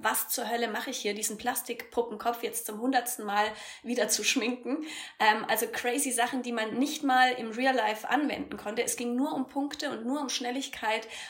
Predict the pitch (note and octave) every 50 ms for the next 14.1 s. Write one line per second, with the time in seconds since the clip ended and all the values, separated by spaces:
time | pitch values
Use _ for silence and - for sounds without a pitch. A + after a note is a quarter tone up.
0 | - - - A#3 A3+ A3+ G#3+ - - - G#3+ G#3+ G#3 G#3+ G#3+ - - A3+ A3+ C#4
1 | D4+ D4 C4 A#3+ - - - A3+ G3 G3 A#3 B3 C4+ C4+ C4 B3+ C4+ B3+ G#3+ G#3+
2 | - - A3 - A#3 G#3+ G#3+ - A3+ A3 - - - C4+ B3+ A#3 A3+ A#3+ A#3 -
3 | - - - - - - - _ - A3 A3 A3 G#3+ G#3+ - - - _ _ _
4 | _ _ _ _ _ _ _ _ - A#3 G#3+ - - - A#3+ A#3+ B3 - B3 B3
5 | - B3 B3 B3+ A#3+ - - - C4+ C4+ - - C#4 C#4 C4+ C4 - - A#3+ A#3
6 | B3 A#3+ - A3+ - - C4 C#4+ D4 - - C#4+ D4+ D4 C#4+ C#4+ - - - -
7 | - - - - A#3+ A3+ A#3+ A#3 B3 B3+ - C4 - - A#3 - - - - B3
8 | B3 C4+ D4 D4 D4 - C#4+ C#4 C4 A3+ - B3 - - A3 A3 A3 G#3+ G#3 A3+
9 | A#3+ B3+ A#3+ A#3 - A3+ G#3 G#3 A#3 B3 C4+ C4+ - B3+ A#3+ B3 B3 B3+ - C#4+
10 | C4+ B3+ - - G3+ E3 - - - A#3+ A#3+ C#4 C#4 C4+ C4 B3 C4 C4+ - -
11 | B3+ - - C4 C4 - - - - - B3+ C4 C4+ C4+ - - - C#4+ - -
12 | - C4+ - - - - C#4+ C4+ B3+ C#4 C4+ B3 B3 C#4+ C4+ B3 C4 C#4+ - -
13 | - - - C4 - B3+ - B3+ - - - C#4 - - C#4+ C#4+ C4+ C#4+ D4+ D#4
14 | D#4